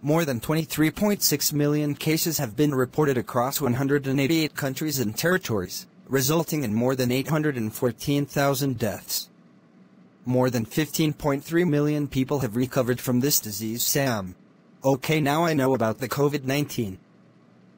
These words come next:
But what are symptoms of covid nineteen? Symptoms? Yes, what are symptoms? The symptoms of covid nineteen are fever,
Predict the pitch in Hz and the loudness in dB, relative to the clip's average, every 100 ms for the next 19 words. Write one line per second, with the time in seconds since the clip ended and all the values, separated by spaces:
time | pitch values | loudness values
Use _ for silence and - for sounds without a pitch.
0 | - - 135 117 110 110 131 - 156 - | -20 -8 -4 -2 -2 0 2 2 2 -2
1 | 165 120 - - 143 143 131 143 143 - | -4 -4 -4 0 0 0 -2 -2 -2 -4
2 | 107 95 - - - - - - 180 196 | -6 -8 -18 -20 -20 -10 0 2 2 0
3 | 202 - - - - - - 135 180 208 | -2 -4 -10 -20 -20 -20 -6 0 2 4
4 | - - - - 120 139 127 - 160 - | 2 2 -8 -4 -2 0 2 2 0 -2
5 | 202 190 - - - - - - 131 156 | -2 -4 -8 -20 -20 -20 -14 -4 0 2
6 | 151 170 139 110 - 143 143 131 139 151 | 0 -4 -4 -6 -2 0 0 0 -2 -2
7 | 151 170 156 120 - 131 107 87 | -2 0 0 0 0 -2 -2 -10